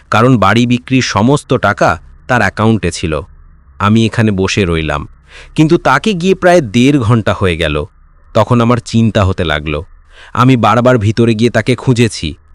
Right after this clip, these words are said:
কিন্তু তার কোনো খোঁজ পাইনি। আমি নিজেকে বোঝাচ্ছিলাম যে আমার স্বামী ফিরে আসবেন,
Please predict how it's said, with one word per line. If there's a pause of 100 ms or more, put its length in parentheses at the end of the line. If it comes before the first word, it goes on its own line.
(220)
কিন্তু
তার
কোনো
খোঁজ
পাইনি। (540)
আমি
নিজেকে
বোঝাচ্ছিলাম (240)
যে
আমার
স্বামী
ফিরে
আসবেন,